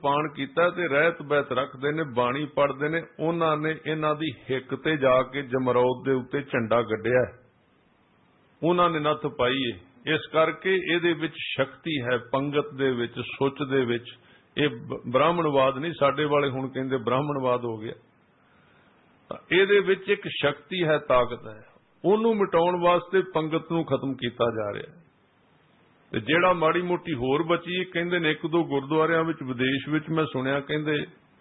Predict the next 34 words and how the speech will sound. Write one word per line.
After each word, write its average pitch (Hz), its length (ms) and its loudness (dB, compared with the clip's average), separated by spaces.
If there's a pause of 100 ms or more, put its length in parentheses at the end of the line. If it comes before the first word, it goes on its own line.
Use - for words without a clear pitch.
(480)
ਪ੍ਰਬੰਧਕ 151 460 2 (180)
ਯਤਨ 131 340 -2
ਕਰਦੇ 139 480 0
ਸੀ 160 100 -2
ਪਰ 147 180 -2
ਸਿੰਘਾਂ 151 420 0
ਨੇ 143 140 0
ਰੋਕ 123 320 0
ਦਿੱਤਾ 135 260 0
ਹੈ। 123 200 2 (160)
ਕਾਹਦਾ? 156 480 2 (520)
ਕਹਿੰਦੇ 156 280 2
ਭੰਗੜਾ 143 460 0
ਸਿਖਾਉਣ 147 480 -4
ਵਾਲੀ 151 360 4
ਇੱਕ 139 480 -2 (280)
ਟੀਚਰ 147 340 2
ਰੱਖ 135 280 0
ਦਈਏ, 131 420 -2 (680)
ਵੀ 143 140 4
ਜਿਹੜਾ 151 460 2
ਐਤਵਾਰ 151 480 4
ਖਾਲੀ 135 360 0
ਹੁੰਦਾ, 143 240 0
ਬਾਕੀ 139 420 0
ਤੇ 151 160 0
ਰਹਿਣਾ 147 260 0
ਉਹਨਾਂ 160 280 -2
ਦੇ 147 120 -4
ਸਕੂਲਾਂ 127 500 -2
ਵਿੱਚ 135 180 -2
ਹੀ, 135 200 -2
ਅੰਗਰੇਜ਼ਾਂ 127 500 0
ਦੇ। 143 240 -10